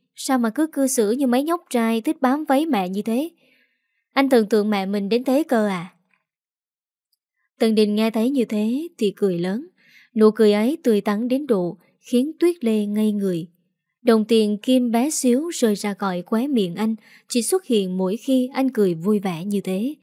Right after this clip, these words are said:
khiến cho đường nét trên khuôn mặt càng nhìn càng thu hút. Tuyết Lê cảm thấy nhịp tim mình gia tăng. Cô vội vàng cúi mặt lầu bầu. "Thầy vui như thế làm gì? Tôi đang hỏi chứ có kể chuyện cười đâu."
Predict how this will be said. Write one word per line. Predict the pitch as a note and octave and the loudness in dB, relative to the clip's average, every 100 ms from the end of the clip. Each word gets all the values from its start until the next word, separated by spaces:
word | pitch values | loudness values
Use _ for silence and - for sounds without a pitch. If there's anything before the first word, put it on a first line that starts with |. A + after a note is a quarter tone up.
| _ _ _ | _ _ _
khiến | - D#4 | 0 2
cho | E4 | 2
đường | A3 G#3 G3 | 4 2 2
nét | C#4 F4+ | 2 2
trên | - B3+ | 0 0
khuôn | A#3+ C4 A3+ | 0 -2 0
mặt | F3+ - _ _ - | -4 -8 _ _ -2
càng | A3+ G#3+ | 2 2
nhìn | G3 G#3 F3 E3+ | 2 0 0 -6
càng | G3 E3+ | -8 -8
thu | E3+ G#3 G#3 | -4 -2 0
hút. | C#4+ - _ _ _ _ _ _ _ _ | -2 -6 _ _ _ _ _ _ _ _
Tuyết | E4 E4 | 0 2
Lê | A#3+ A3 | 2 0
cảm | G#3+ F3 F3 | -2 -4 -2
thấy | G#3 A3 D#4 - - _ | -2 0 -2 -10 -20 _
nhịp | A#3 A3+ | 0 2
tim | C#4+ C#4+ A#3+ | 2 2 2
mình | F#3+ E3 - - | -2 -4 -12 -4
gia | A3 A3 | -2 0
tăng. | A3 A3 - _ _ _ _ | -2 -4 -4 _ _ _ _
Cô | C4+ | 2
vội | A3 G3+ | 4 2
vàng | G#3 G3+ G3 | 2 -2 -2
cúi | A#3 C4 E4 | 0 0 2
mặt | B3 F#3 _ | -2 -4 _
lầu | G#3+ G3+ F#3 | -4 -2 -2
bầu. | F#3 F3+ G3+ _ _ _ _ _ _ _ _ _ - | -4 -6 -8 _ _ _ _ _ _ _ _ _ -2
"Thầy | A3+ | 2
vui | A#3 B3 | 2 2
như | B3 | 2
thế | C#4+ | 0
làm | C#4+ G#3 G3 | 0 -2 -4
gì? | G3 G#3 _ _ _ | -4 -6 _ _ _
Tôi | C4 | 0
đang | B3+ B3+ | 2 2
hỏi | A3+ F#3+ A#3+ C#4+ C4+ | 2 2 2 0 -4
chứ | E4 | -2
có | E4 | 0
kể | E4 G#3+ A3+ | 0 0 0
chuyện | A#3 G3 F#3 | 2 0 2
cười | G#3 F#3+ | 2 2
đâu." | G#3 A3+ | 0 -2